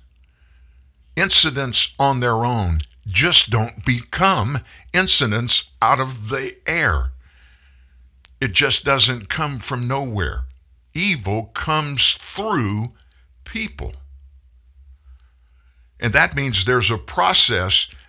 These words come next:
that needs to be interrupted and intervention take place long before the evil takes hold and initiates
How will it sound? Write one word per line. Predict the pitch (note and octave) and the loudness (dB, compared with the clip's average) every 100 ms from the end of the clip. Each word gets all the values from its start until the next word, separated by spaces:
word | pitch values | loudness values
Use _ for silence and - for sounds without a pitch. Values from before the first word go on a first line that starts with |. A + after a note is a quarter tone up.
| - | 2
that | C3+ C3 | 4 4
needs | C3+ F3 F#3 D3 - | 2 0 2 2 2
to | D#3+ | 0
be | B2 D3 C#3 - | -2 -2 -4 0
interrupted | D3 D3 C3+ D#3 - B2 A#2+ G2+ - - - | 2 4 4 2 2 -2 -2 -4 -14 -16 -2
and | C#3+ | 0
intervention | D#3+ D3+ B2 F3+ F#3 D3 B2+ | 4 2 2 0 2 -2 -2
take | C3+ B2 - | -2 -2 0
place | B2+ B2 - - - - - | 0 2 0 -2 -10 -20 -12
long | A2+ D3+ G#3 G#3 F#3 | 0 6 8 8 4
before | D3 C3 D#3+ D#3 C#3+ | 2 0 4 4 4
the | C3 C3+ C#3 - | 2 0 -2 -4
evil | F#3+ C#3 C3 | -2 0 -2
takes | - D3 B2+ - | 0 0 0 0
hold | D3+ C#3 A#2+ G#2 - - - | 0 2 0 -4 -16 -20 -4
and | A#2+ | -2
initiates | A#2+ B2 D3 - C3 A#2+ A#2+ - - | 0 2 2 2 2 0 0 -2 -2